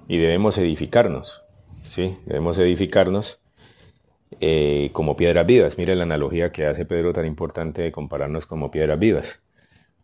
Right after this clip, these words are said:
que realmente lo que está diciendo es que Dios no habita en templos hechos por manos humanas como su morada exclusiva, ¿no? Sino en su pueblo. Nosotros somos parte de ese pueblo que formamos ese cuerpo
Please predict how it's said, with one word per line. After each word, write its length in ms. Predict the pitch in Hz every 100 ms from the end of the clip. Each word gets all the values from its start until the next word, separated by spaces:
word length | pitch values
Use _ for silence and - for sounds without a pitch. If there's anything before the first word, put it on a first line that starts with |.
| -
que 120 | 80
realmente 840 | 73 71 78 87 78 95 92 85
lo 100 | 80
que 100 | 69
está 180 | 71 -
diciendo 420 | 80 85 104 85
es 100 | 87
que 140 | - 80
Dios 480 | 78 87 90 90 87
no 160 | 73
habita 560 | 76 98 - 78 76 -
en 160 | 69 67
templos 340 | 76 76 80
hechos 280 | 85 - 85
por 180 | - 71
manos 280 | 71 87 107
humanas 500 | 107 98 107 - _ _ - - - _ _ _ _ _
como 280 | - 82 73
su 100 | 80
morada 280 | 73 67 78
exclusiva, 580 | 85 - 78 117 110 69
¿no? 260 | 80 101 _ _
Sino 340 | - 76 69
en 100 | 69
su 140 | 71 65
pueblo. 300 | 95 76 - - _ _
Nosotros 400 | - - 78 85
somos 240 | 92 90 -
parte 320 | 90 85 90
de 60 |
ese 120 | 90 92
pueblo 340 | 98 95 101
que 120 | 87
formamos 420 | 78 76 78 85
ese 200 | 90 90
cuerpo 440 | - 101 - 110